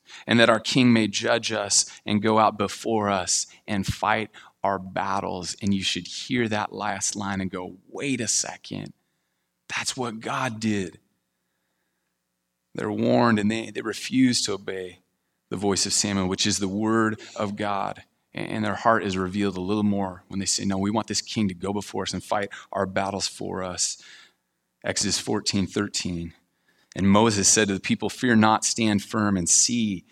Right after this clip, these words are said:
the salvation of the Lord, which he will work for you today. For the Egyptians whom you see today, you shall never see again. The Lord will fight for you,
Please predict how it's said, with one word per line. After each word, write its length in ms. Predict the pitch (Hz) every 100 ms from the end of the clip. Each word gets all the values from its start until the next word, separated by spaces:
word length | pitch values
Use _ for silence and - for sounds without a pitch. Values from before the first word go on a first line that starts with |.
| _
the 80 | 101
salvation 840 | - 98 98 98 107 101 - 95
of 280 | 95 107 101
the 80 | 104
Lord, 300 | 101 98 92
which 220 | 95 -
he 340 | - 107 98 - -
will 200 | 95 101
work 320 | 110 110 -
for 180 | - 101
you 220 | 95 98
today. 440 | - 101 104 98
For 140 | 95 104
the 160 | 104
Egyptians 840 | 95 90 123 - - 131 139 - - - _
whom 260 | - 117 107
you 200 | 110 123
see 300 | - 127 120
today, 580 | - 113 113 113 117 - _
you 120 | -
shall 160 | - 90
never 280 | 95 98 107
see 280 | - - 104
again. 420 | 101 90 87 90 _ _ _ _ - -
The 100 | 104
Lord 340 | 110 104 90
will 180 | 107 110
fight 340 | - 95 92
for 260 | - 98 92
you, 340 | 90 92 90